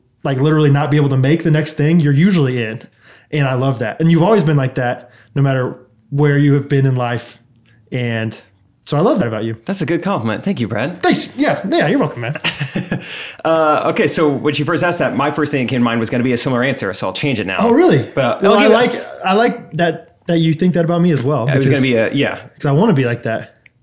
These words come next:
Speaker 2: My answer was gonna be, this is not my answer. Don't worry. I have another one.
Speaker 1: Okay,
Speaker 2: I got
Speaker 1: okay,
Speaker 2: plenty.
Speaker 1: hey, it's not, it's not, it's not, Sarah! It's not his answer, okay?
Speaker 2: <laughs> Do not write this down for my answer. My answer was going to be that you are married, you have a kid.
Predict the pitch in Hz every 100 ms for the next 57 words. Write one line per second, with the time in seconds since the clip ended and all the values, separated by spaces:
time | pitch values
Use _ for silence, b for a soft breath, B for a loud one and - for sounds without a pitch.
0 | _ 127 123 120 113 113 107 117 107 101
1 | 101 98 95 _ - 104 104 98 92 -
2 | 95 98 87 107 107 107 98 90 67 127
3 | 156 156 143 165 175 151 127 170 170 254
4 | 233 180 170 226 185 B B B 359 392
5 | - - B B B - 415 453 453 453
6 | - - - - 240 403 403 294 285 -
7 | 226 175 170 233 254 254 262 143 175 196
8 | 180 196 190 156 180 165 170 151 143 135
9 | - 113 98 B B B B - 131 131
10 | 117 127 160 143 139 117 117 110 107 B
11 | B _ 123 110 - - _ 127 135 104
12 | 98 110 135 175 165 170 170 120 - -
13 | 131 175 196